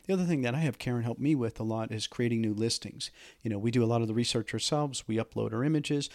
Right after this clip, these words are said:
and then boom, magically the listing goes live, and I don't have to worry about it. Those are the services that Karen offers. Can't recommend her enough. Solutions for e commerce dot com forward slash momentum. Save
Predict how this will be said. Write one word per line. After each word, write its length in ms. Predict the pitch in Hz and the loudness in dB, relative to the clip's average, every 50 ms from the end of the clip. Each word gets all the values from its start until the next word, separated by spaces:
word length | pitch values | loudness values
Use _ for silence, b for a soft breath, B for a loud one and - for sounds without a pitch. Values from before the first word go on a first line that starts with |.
| B B B B B | B B B B B
and 120 | - 117 117 | 2 4 4
then 160 | 117 117 113 | 4 4 2
boom, 280 | 123 127 117 104 98 - - | 2 2 2 0 -2 -6 -4
magically 520 | 127 123 117 120 110 127 113 - 123 120 | 0 2 2 2 2 0 0 2 2 2
the 100 | 110 113 | 2 2
listing 380 | 110 107 110 - - - 117 101 | 2 0 0 0 0 -2 -2 -2
goes 260 | 101 95 98 95 - | -2 -2 -2 -2 -2
live, 400 | 135 143 151 147 147 143 143 - B B B B B B B | 0 0 0 0 0 -2 -4 -6 B B B B B B B
and 140 | - 117 107 | -4 -2 0
I 160 | 110 120 123 | 0 0 0
don't 260 | 127 127 120 117 107 | 0 0 0 0 -2
have 220 | 104 110 107 - - | -2 -4 -6 -6 -4
to 80 | - 101 | -4 -2
worry 280 | 98 101 95 95 90 | -2 -2 -2 -2 -4
about 260 | 82 - 80 78 - | -4 -6 -8 -10 -10
it. 80 | - - - _ _ | -14 -18 -20 _ _
Those 240 | - 117 143 135 143 | -2 0 0 0 0
are 60 | 156 | -2
the 80 | 143 139 | -2 -2
services 500 | - - 117 117 113 117 - - 110 104 | -2 0 0 0 -2 -2 -4 -6 -6 -6
that 140 | 107 - - | -8 -8 -4
Karen 280 | - 113 107 101 104 | -4 -2 -2 -2 -2
offers. 380 | 113 120 123 - - 123 120 - B B B B B B B | -2 -2 -2 -4 -4 -6 -6 -6 B B B B B B B
Can't 180 | - 185 - 165 | -6 -4 -2 0
recommend 400 | 160 - - 139 127 120 117 113 | -2 0 2 2 2 2 2 2
her 80 | 110 | 0
enough. 260 | 107 104 104 104 107 | 0 0 -2 -4 -4
Solutions 480 | - - 110 107 117 131 - - 147 139 | -4 -2 0 0 0 2 0 0 -4 -2
for 180 | - 139 131 131 | 0 2 2 2
e 60 | 127 | 2
commerce 460 | 120 - 127 117 113 117 120 - - B B B B B B B B - - | 0 0 -2 0 0 0 -2 -4 -6 B B B B B B B B -4 -2
dot 200 | 117 123 147 - | -2 -2 -2 -4
com 280 | - 123 113 110 110 | -4 -4 -2 -2 -4
forward 340 | 110 - 117 110 113 131 - | -2 -2 0 0 0 0 0
slash 320 | - - 127 131 - - | 0 0 0 0 0 0
momentum. 460 | - 135 131 120 113 113 - 113 110 - | 0 0 0 0 0 -2 -6 -10 -10 -6
Save 420 | - - - - 120 117 113 123 | -2 0 2 2 4 2 2 0